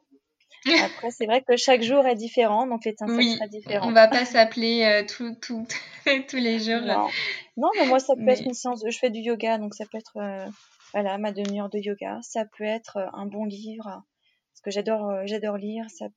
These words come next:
Speaker 1: peut être, euh, mon temps de méditation ou un temps avec les enfants partagé où on fait une activité ensemble.
Speaker 2: Ouais,
Speaker 1: Voilà.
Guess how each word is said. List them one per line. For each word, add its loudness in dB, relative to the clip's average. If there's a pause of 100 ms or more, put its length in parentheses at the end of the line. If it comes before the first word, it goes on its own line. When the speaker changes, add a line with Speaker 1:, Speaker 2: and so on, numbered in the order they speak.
Speaker 1:
peut -12
être, -12
euh, -16 (540)
mon -4
temps -4
de -2
méditation -6
ou -4
un -4
temps -8
avec -6
les -4
enfants -8
partagé -10
où -14
on -18
fait -16
une -8
activité -18
ensemble. -18 (880)
Speaker 2:
Ouais, -10
Speaker 1:
Voilà. -6